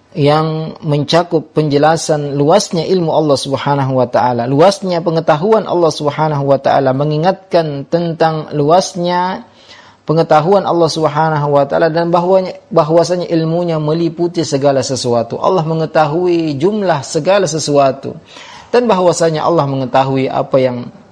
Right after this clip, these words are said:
telah terjadi, apa yang akan terjadi, apa yang tidak terjadi. Seandainya terjadi, Allah Subhanahu wa taala mengetahui semuanya. Dan Allah mengetahui pandangan mata yang berkhianat,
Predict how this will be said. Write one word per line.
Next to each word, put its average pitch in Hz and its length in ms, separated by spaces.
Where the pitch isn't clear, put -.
telah 127 240
terjadi, 127 640
apa 135 320
yang 120 160
akan 143 340
terjadi, 135 600
apa 156 320
yang 135 340
tidak 185 240
terjadi. 147 480
Seandainya 151 400
terjadi, 147 720
Allah 160 220
Subhanahu 139 580
wa 127 80
taala 165 160
mengetahui 180 560
semuanya. 120 560
Dan 143 160
Allah 190 240
mengetahui 147 800
pandangan 131 480
mata 131 320
yang 123 160
berkhianat, 127 640